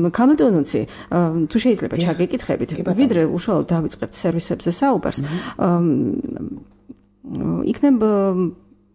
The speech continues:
Speaker 1: თქვენთან ესეთი შეკითხვა მექნება,
Speaker 2: მმ.
Speaker 1: თუ არსებობს, ამ, ერთიანი მონაცემთა ბაზა, ა, იმ ბენეფიციარებისა, რომლებმაც დატოვეს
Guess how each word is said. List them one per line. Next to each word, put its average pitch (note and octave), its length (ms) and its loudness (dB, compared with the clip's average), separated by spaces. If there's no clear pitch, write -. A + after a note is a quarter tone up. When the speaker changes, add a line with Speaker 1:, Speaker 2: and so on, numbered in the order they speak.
Speaker 1:
თქვენთან A#3 400 2
ესეთი G#3 200 0
შეკითხვა G#3 360 0
მექნება, F#3+ 400 0
Speaker 2:
მმ. F#3 80 0
Speaker 1:
თუ G#3 100 4
არსებობს, - 580 -2
ამ, - 680 -8
ერთიანი E3+ 460 2
მონაცემთა F3 580 0
ბაზა, D#3+ 400 0
ა, E3 560 0
იმ F#3 180 0
ბენეფიციარებისა, E3 800 0
რომლებმაც G#3+ 560 0
დატოვეს - 480 -4